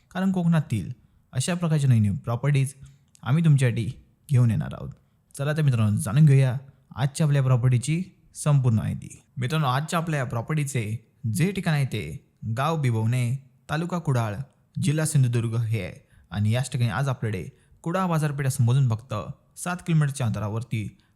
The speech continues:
आणि मुंबई गोव्यापासून मोजून फक्त दोन किलोमीटरच्या अंतरावरती पूर्णपणे वाडी वस्तीमध्ये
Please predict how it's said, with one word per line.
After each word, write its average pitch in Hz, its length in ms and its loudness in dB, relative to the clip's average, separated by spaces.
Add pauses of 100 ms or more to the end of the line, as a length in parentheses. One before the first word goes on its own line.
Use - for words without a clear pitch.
आणि 117 180 0
मुंबई 135 300 4
गोव्यापासून 139 420 -2
मोजून 117 220 0
फक्त - 260 -10 (520)
दोन 175 240 2
किलोमीटरच्या 139 420 -2
अंतरावरती 101 600 -6 (400)
पूर्णपणे 170 340 0
वाडी 101 240 -2
वस्तीमध्ये 131 540 0